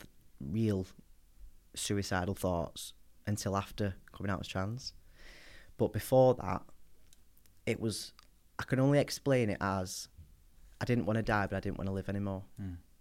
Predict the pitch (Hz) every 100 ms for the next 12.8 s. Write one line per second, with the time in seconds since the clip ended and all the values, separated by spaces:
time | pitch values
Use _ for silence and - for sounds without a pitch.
0 | - - - - - - 101 - 104 101
1 | - - 107 104 - 104 101 - - 98
2 | - - - - - - - - - -
3 | 107 98 98 98 120 131 131 123 127 123
4 | 127 - - - 117 113 98 - 127 127
5 | - 120 117 120 120 123 - - - -
6 | 113 - 98 95 95 92 123 123 131 117
7 | - 120 113 - - - - 98 92 113
8 | 110 95 95 120 120 113 113 101 - 95
9 | - - 120 113 113 107 107 101 - 90
10 | - 104 107 113 107 104 101 - 98 -
11 | - - - - 175 127 98 113 113 104
12 | 107 117 107 104 110 117 -